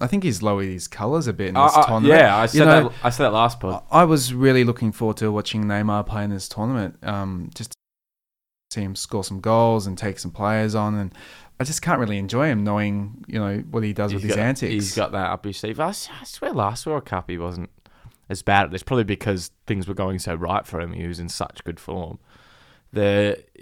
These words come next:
Speaker 2: he's, uh, he's losing followers. He's losing, um, fans. And, I mean, if he wa-, uh, he, his argument, they're, they're out to get me, and that he certainly said that in press conferences, that he's taking it very personally. But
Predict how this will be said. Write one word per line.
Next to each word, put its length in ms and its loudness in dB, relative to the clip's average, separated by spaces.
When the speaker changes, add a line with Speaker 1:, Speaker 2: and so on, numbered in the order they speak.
Speaker 2:
he's, 260 -6
uh, 180 8
he's 220 0
losing 360 4
followers. 580 -2
He's 160 -6
losing, 540 0
um, 300 -4
fans. 640 -4
And, 420 -12
I 60 -12
mean, 140 -2
if 100 -6
he 100 -4
wa-, 200 -6
uh, 160 -8
he, 280 -6
his 180 -4
argument, 380 -6
they're, 320 2
they're 180 4
out 220 4
to 80 -6
get 220 2
me, 140 0
and 100 -2
that 140 -4
he 100 -6
certainly 320 -4
said 160 -4
that 140 -6
in 100 -10
press 240 -6
conferences, 520 -8
that 240 -2
he's 140 -8
taking 300 -6
it 80 -10
very 240 -6
personally. 500 -6
But 300 -4